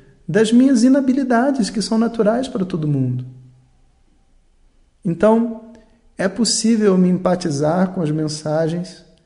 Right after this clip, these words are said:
é possível eu me empatizar com cada resposta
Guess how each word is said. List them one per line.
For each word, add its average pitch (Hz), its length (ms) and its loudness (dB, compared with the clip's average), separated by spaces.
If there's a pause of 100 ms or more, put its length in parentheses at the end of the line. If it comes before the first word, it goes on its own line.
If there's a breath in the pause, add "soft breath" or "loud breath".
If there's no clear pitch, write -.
(180)
é 180 120 -6
possível 185 720 0
eu 170 100 -2
me 170 140 -2
empatizar 160 760 0
com 160 160 -4
cada 208 340 -2
resposta 180 800 0